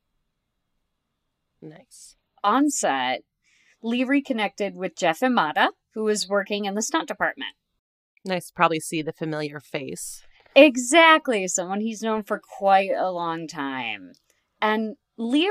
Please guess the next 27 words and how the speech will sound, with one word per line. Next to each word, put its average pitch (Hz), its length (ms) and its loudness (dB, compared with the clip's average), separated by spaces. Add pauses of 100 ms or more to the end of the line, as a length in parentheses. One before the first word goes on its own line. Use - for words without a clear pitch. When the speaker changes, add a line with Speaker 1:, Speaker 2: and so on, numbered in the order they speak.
(120)
Speaker 2:
was 392 200 2
said 233 280 2
to 233 80 0
have 214 160 0
told 220 240 -4
Imada 202 600 2
he 240 200 -6
had 262 140 4
to 277 40 -2
be 214 140 -6
talked 226 380 0
into 208 320 -2
accepting 170 560 0
this 139 200 -6
role. 151 360 0 (760)
Speaker 1:
Well, 180 120 2
that's, 175 280 2
that's 185 280 0
really 170 300 2
directly 156 500 2
following 156 480 -4
in 156 60 -2
his 139 140 -6
father's 139 340 -8
footsteps, - 640 -6
and 143 180 -6
Speaker 2:
Mm-hmm. 196 720 -4